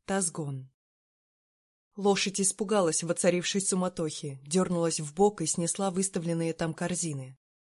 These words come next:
Я тоже прыгнула в сторону, но запнулась о вывалившиеся овощи, потеряла равновесие и полетела лицом вниз.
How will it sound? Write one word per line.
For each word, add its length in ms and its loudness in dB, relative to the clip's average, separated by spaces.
Я 120 6
тоже 300 4
прыгнула 480 0
в 60 -4
сторону, 500 0
но 140 -2
запнулась 580 0
о 80 0
вывалившиеся 840 0
овощи, 500 -4
потеряла 480 2
равновесие 640 0
и 40 -2
полетела 540 -2
лицом 400 0
вниз. 460 -4